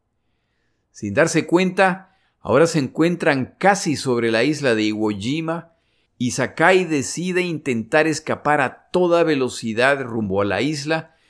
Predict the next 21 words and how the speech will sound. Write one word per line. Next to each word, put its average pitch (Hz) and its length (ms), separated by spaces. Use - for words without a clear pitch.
confiando 143 720
que 139 100
los 120 220
artilleros 117 680
noten 113 640
que 110 100
lo 104 140
que 110 100
se 107 120
acerca 135 340
es 110 100
un 127 200
Zero 151 520
perseguido 113 760
por 101 240
quince 123 480
Hellcats. 95 680
Los 95 160
estadounidenses 110 640
lo 131 160
persiguen, 131 640